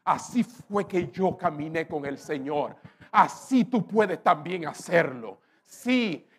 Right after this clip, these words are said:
cuarenta latigazos menos uno. Sí, cinco veces, pero el Señor estuvo conmigo ahí. Sí, pasé por todo. ¿Y qué tal Moisés y todos esos hombres de Dios,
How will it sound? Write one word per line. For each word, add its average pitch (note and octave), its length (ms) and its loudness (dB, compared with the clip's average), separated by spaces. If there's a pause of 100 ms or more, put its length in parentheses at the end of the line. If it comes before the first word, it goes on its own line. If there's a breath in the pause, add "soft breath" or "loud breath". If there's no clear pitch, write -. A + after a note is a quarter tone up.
cuarenta G#3+ 580 6
latigazos E3+ 760 -2
menos E3 280 -2
uno. E3 380 -2 (100)
Sí, A#3+ 680 0
cinco C4 580 2
veces, A#3 320 4
pero A3 420 6
el G#3 200 2
Señor G3 500 0
estuvo G3+ 460 0
conmigo E3 680 0
ahí. D#3+ 480 0 (340 loud breath)
Sí, D#4+ 380 6
pasé A3 380 4
por B3+ 300 6
todo. D4 420 6 (180 loud breath)
¿Y C#4 120 2
qué C#4 180 -6
tal C#4 260 -4
Moisés A#3+ 560 0
y A#3+ 60 -8
todos D#4+ 500 4
esos C4+ 320 -4
hombres A#3+ 480 -2
de A3+ 140 2
Dios, A#3 320 4